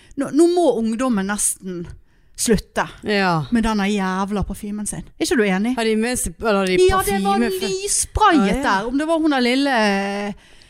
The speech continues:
Speaker 1: ungen i, i resepsjonen der som, som sto og pyntet seg for pumpegutter. Bolegutter der.
Speaker 2: Ja.
Speaker 1: Det var altså så, eh, altså, jeg bare, jeg hadde lyst til å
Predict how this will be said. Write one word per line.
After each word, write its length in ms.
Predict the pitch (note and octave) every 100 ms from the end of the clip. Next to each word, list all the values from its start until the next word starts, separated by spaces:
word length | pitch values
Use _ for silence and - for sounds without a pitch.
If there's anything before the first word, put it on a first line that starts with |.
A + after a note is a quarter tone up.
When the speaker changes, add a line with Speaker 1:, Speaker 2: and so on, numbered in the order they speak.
| - -
Speaker 1:
ungen 380 | C4 C4+ C#4+ C4
i, 300 | G3+ F3 A3
i 40 |
resepsjonen 760 | G#3+ G#3+ - - C#4 C4+ G#3 E3+
der 180 | F3 F3
som, 160 | - G3 G3+
som 240 | G3 G#3
sto 240 | F#3+ - G3
og 560 | F#3+ F3+ G3+ G3 F#3+ -
pyntet 300 | G#3+ G3+ A#3+
seg 260 | G3+ F#3
for 120 | - F#3+
pumpegutter. 800 | A3 G3 - G3+ F#3+ - E3+ E3+ - _ - - - - - - -
Bolegutter 460 | A3+ A3+ G3+ G3 A3+
der. 120 | A3+
Speaker 2:
Ja. 320 | G#3+ F3+ E3 C#3+ - - -
Speaker 1:
Det 120 | F4
var 120 | E4 D4+
altså 180 | - C4
så, 380 | - E4 B3 - - - -
eh, 840 | G1+ G1+ _ _ _ - B2 C#3
altså, 160 | C4
jeg 100 | C#4
bare, 160 | A3+ A#3+
jeg 160 | D4+ C4+
hadde 180 | C#4+
lyst 140 | D4
til 60 |
å 20 | D4